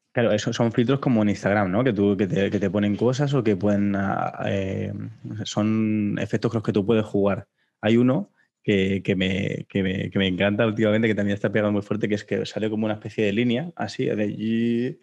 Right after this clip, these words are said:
y te vas poniendo y te, y te, y, y te va capturando, ¿no? Eh,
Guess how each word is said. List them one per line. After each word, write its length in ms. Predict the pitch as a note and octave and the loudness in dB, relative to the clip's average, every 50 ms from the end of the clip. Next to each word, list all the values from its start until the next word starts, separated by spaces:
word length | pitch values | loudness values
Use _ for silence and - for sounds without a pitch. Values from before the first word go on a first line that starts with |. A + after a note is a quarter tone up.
| _ _ _ _ _ _ _ _ _ _ | _ _ _ _ _ _ _ _ _ _
y 100 | - A#2+ | -4 -2
te 80 | A2 A2+ | 0 2
vas 200 | A2 A#2+ B2+ - | 2 2 0 0
poniendo 420 | - C#3 B2 B2 B2+ C3 C3 D3 | -2 0 0 0 0 2 0 0
y 60 | D3+ B2+ | 0 0
te, 200 | A2+ G#2+ G2+ G#2+ | -2 -2 -2 -2
y 60 | G#2 | -4
te, 400 | - G2+ G#2 A2 - - - - - | -4 -4 -4 -4 -6 -8 -10 -10 -8
y, 220 | - A2 - - | -8 -8 -8 -6
y 40 | A2 | -4
te 80 | A2 | -2
va 100 | G#2+ A2 | 0 0
capturando, 560 | A2 C3 A#2 - - A2+ A2 A2 A#2 A#2+ A2+ A2 | 0 0 -2 -2 0 0 2 2 2 2 2 2
¿no? 240 | B2 C#3+ D3 B2+ | 2 2 0 0
Eh, 380 | A#2 G#2+ G#2 G#2 G#2 G#2+ A#2 | 0 -2 -2 -2 -4 -6 -6